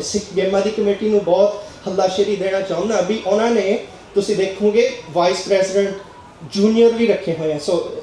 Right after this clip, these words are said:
ਅਮ, ਸੀਨੀਅਰ ਵਾਈਸ ਪ੍ਰੈਜ਼ੀਡੈਂਟ ਵੀ ਹੈ ਤੇ ਉਹਨਾਂ ਨੇ ਇਸ, ਅਮ, ਆਰਗੇਨਾਈਜ਼ੇਸ਼ਨ ਦੇ ਵਿੱਚ ਜੂਨੀਅਰ ਵੀ ਰੱਖੇ ਹੋਏ ਆ ਵੀ ਅਗਲੀ ਜਨਰੇਸ਼ਨ ਨੂੰ ਅਸੀਂ ਕਿਵੇਂ ਅੱਗੇ ਲਿਆਉਂਗੇ। ਸੋ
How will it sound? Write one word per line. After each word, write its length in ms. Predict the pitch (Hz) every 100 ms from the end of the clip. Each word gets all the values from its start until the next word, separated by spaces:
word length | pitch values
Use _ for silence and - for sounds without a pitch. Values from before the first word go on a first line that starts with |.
| 175
ਅਮ, 220 | 170 151 - -
ਸੀਨੀਅਰ 420 | - 202 214 240
ਵਾਈਸ 300 | 220 226 220
ਪ੍ਰੈਜ਼ੀਡੈਂਟ 460 | 220 220 214 233 233
ਵੀ 260 | 220 233 254
ਹੈ 80 | 277
ਤੇ 200 | 254 226
ਉਹਨਾਂ 160 | 226
ਨੇ 240 | 240 254 254 - - -
ਇਸ, 420 | 196 196 - -
ਅਮ, 380 | 175 175 170 147 - -
ਆਰਗੇਨਾਈਜ਼ੇਸ਼ਨ 720 | 185 190 202 190 180 170 202
ਦੇ 60 | 208
ਵਿੱਚ 300 | 233 - 175
ਜੂਨੀਅਰ 560 | 147 196 220 226 208 196
ਵੀ 180 | 170 202
ਰੱਖੇ 300 | 165 - 175
ਹੋਏ 200 | 175 208
ਆ 40 |
ਵੀ 180 | 226 240 180
ਅਗਲੀ 260 | 170 180
ਜਨਰੇਸ਼ਨ 640 | 185 180 180 175 175 - 226
ਨੂੰ 280 | 214 285 - - -
ਅਸੀਂ 160 | 208 214
ਕਿਵੇਂ 300 | - 208 208
ਅੱਗੇ 180 | 160 170
ਲਿਆਉਂਗੇ। 440 | 175 165 151 147
ਸੋ 240 | 143 196